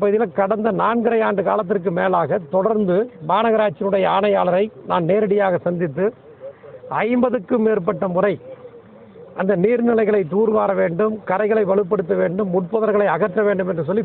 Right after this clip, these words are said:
பல கோரிக்கை மனுக்களை நான் கொடுத்திருக்கின்றேன். என்னிடத்தில் அதற்கெல்லாம் ஆதாரங்கள் இருக்கிறது. மாநகராட்சி ஆணையாளரை சந்தித்த ஆதாரம் இருக்கிறது, என்னிடத்துல வீடியோக்கள் இருக்கிறது, எல்லா ஆதாரமே நான் வச்சிருக்கிறேன்.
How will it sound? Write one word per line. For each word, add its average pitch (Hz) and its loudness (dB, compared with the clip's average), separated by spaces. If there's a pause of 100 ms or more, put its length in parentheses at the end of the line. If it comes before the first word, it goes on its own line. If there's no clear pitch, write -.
பல 190 0 (100)
கோரிக்கை 214 0
மனுக்களை 202 2
நான் 196 0
கொடுத்திருக்கின்றேன். 170 -2 (540)
என்னிடத்தில் 202 0
அதற்கெல்லாம் 196 0
ஆதாரங்கள் 226 2
இருக்கிறது. 160 0 (140)
மாநகராட்சி 185 0
ஆணையாளரை 180 2
சந்தித்த 170 0
ஆதாரம் 175 0
இருக்கிறது, 170 -2 (540)
என்னிடத்துல 190 0
வீடியோக்கள் 190 2
இருக்கிறது, 175 0
எல்லா 214 0
ஆதாரமே 226 2
நான் 226 2
வச்சிருக்கிறேன். 202 0